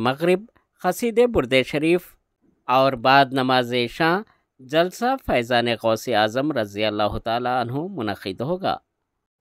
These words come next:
इस जलसे से सदारती व खुसूसी खिताब शहजादाए हुजूर गौसुल आज़म कंजुल मशाइख हज़रतुल अल्लामा मौलाना अलहाज सैयद अहमद मोहिउद्दीन जीलानी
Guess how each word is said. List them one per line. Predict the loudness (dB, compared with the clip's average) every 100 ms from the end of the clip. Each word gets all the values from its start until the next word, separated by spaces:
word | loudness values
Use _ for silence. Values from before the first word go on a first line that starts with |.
| _ -4
इस | -4 -4 -10
जलसे | -2 -2 2 0 0
से | 0 0 -2 _ _ -8
सदारती | 2 4 6 4 0 -4
व | -4 -4
खुसूसी | -6 -4 -4 -4 -6
खिताब | -6 2 6 6 4 -6 _ _ _ _
शहजादाए | -4 -2 0 -2 0 0 0
हुजूर | -2 -2 -2 -2 -2
गौसुल | -2 -4 -2 -2 2
आज़म | 2 0 -2 -6 -8
कंजुल | -8 -8 -6
मशाइख | -8 -2 2 2 0 -8 _ _ _ _ _
हज़रतुल | -8 -4 -4 -4 -4 -2
अल्लामा | 0 0 0 -2
मौलाना | -2 -2 0 0 0 -4 -4
अलहाज | -6 0 4 4 2 -4 _ _ _ _
सैयद | -8 -6 -4 -4 -2
अहमद | -2 -2 -4 -4
मोहिउद्दीन | -6 -6 -8 -6 -4 -4 -4 -4
जीलानी | -6 -2 0 2 0